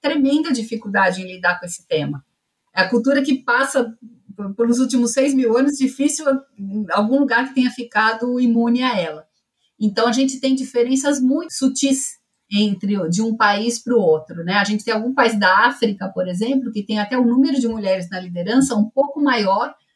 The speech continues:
do que a América Latina. E a gente espanta, como a África é maior que a América Latina? Mas porque a África tá afetada por países que tiveram guerras civis muito grandes, né? E dizimaram uma geração de homens.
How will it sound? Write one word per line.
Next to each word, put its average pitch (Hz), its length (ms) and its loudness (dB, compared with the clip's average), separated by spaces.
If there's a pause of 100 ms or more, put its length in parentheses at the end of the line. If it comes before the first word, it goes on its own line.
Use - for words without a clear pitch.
do 214 140 -2
que 262 100 -4
a 226 60 4
América 247 400 0
Latina. 247 580 0
E 175 60 0
a 175 40 2
gente 214 180 0
espanta, 269 440 0
como 294 240 -2
a 208 200 2
África 196 320 -8
é - 20 -4
maior 180 240 0
que 180 60 -10
a - 20 -4
América 185 320 -6
Latina? 180 340 -4 (460)
Mas 208 240 0
porque 233 240 0
a 214 160 4
África 269 400 0
tá 254 280 2
afetada 233 540 0
por 233 180 -2
países 226 540 0
que 226 100 -8
tiveram 214 420 -2
guerras 208 460 -2
civis 196 600 -6
muito 185 260 -2
grandes, 180 540 -2
né? 262 300 2
E 226 280 0 (280)
dizimaram 262 640 0
uma 285 100 2
geração 277 460 -2
de 285 120 -4
homens. 269 600 -2